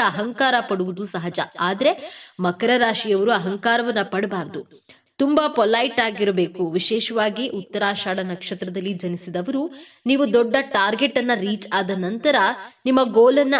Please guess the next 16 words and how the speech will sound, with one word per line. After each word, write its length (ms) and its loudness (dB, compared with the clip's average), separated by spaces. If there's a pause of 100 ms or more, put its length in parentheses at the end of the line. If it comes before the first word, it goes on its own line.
ಅಚೀವ್ 400 -2
ಮಾಡಿದ 280 0
ನಂತರ 420 -2 (200)
ನೀವು 440 -2
ಅಹಂ 400 -2
ಅನ್ನ 220 -2
ಪಡಬಾರ್ದು. 640 -4
ಯಾಕಂದ್ರೆ 800 -4 (160)
ನಿಮ್ಮ 300 4
ನಕ್ಷತ್ರದ 680 0
ಅಧಿಪತಿ 920 -4 (220)
ಸಾಕ್ಷಾತ್ 600 0
ಸೂರ್ಯ 380 -2
ದೇವನೇ 340 -2
ಆಗಿರ್ತಾನೆ. 600 -2 (100)
ಆದ್ದರಿಂದ 520 -2